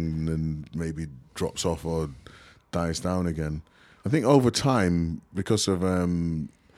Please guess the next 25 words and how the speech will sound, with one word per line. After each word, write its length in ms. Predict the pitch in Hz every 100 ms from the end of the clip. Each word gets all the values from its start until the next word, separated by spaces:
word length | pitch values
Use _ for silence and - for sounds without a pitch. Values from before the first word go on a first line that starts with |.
| - - - _
like, 300 | 80 78 -
sampling 480 | - 92 92 87 87
technology 480 | - - 87 87 85
and 120 | 82
looping 420 | 85 92 87 87
technology 760 | 85 - 85 82 80 76 78 80
and 140 | - 78
stuff, 340 | - 78 78
and 340 | 82 82 80 71
the 120 | 82
amount 300 | 82 85 60
of 200 | 78 76
samplers 520 | - 82 82 80 80
that 100 | 82
are 120 | 73
available 460 | 80 80 80 71 78
and 100 | 78
how 120 | 76
cheap 300 | - 87 -
they 80 | 73
are, 220 | 76 80 - - - -
basically 380 | 120 110 87 95
all 180 | 113 92
this 260 | 98 -
affects 560 | - - - - -